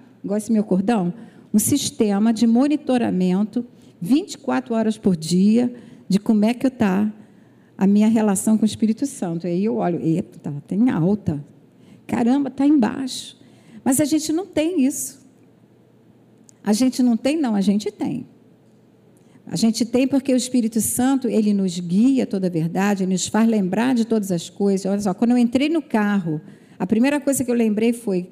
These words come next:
"Caramba, por que que eu fiz isso? Por que que eu concordei? Por que que eu acrescentei um comentário?" A gente tem, gente, nós temos o Espírito Santo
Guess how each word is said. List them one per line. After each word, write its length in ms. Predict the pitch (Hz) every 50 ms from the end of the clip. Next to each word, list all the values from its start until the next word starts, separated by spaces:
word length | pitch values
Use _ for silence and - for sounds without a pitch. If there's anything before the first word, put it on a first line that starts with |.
| - -
"Caramba, 800 | - 214 190 175 170 175 185 190 196 202 196 196 190 190 190 185 - - - _ _
por 120 | - 208 196 -
que 140 | - - 311
que 120 | - 240
eu 40 | 208
fiz 360 | - - 208 185 170 170 175
isso? 500 | 180 175 180 185 180 - - - - - _ _ _ _ _ _ _ _ _ _ _ _ _ _ _ _ _ -
Por 100 | 220 214
que 140 | - 330
que 80 | 294 320
eu 60 | 311
concordei? 920 | 302 - 277 262 262 - 226 190 185 180 175 175 175 180 175 185 190 185 180 - - _ _ _ _ _ _ _ _ - - - _
Por 160 | - 240 240
que 140 | 240 - 320
que 100 | 311 -
eu 60 | 302
acrescentei 800 | 285 285 - 262 269 262 - - 254 233 226 233 - 233 220 220
um 100 | 226 214
comentário?" 960 | - 214 208 202 196 190 185 185 - 196 190 190 185 185 185 185 175 180 185 175 - _ - _ _ _ _ _ _ _ _ _ _ _ _ _ _ _ _ _ _ _ _ _ _ -
A 80 | - 151
gente 300 | 131 156 165 190 - 247
tem, 340 | 240 - 254 262 247 190 151
gente, 380 | 156 214 226 208 175 - -
nós 220 | 185 190 240 233 -
temos 240 | - 240 240 247
o 20 | 247
Espírito 340 | 240 247 - 247 254 262 -
Santo 560 | - - - 302 302 302 294 269 - -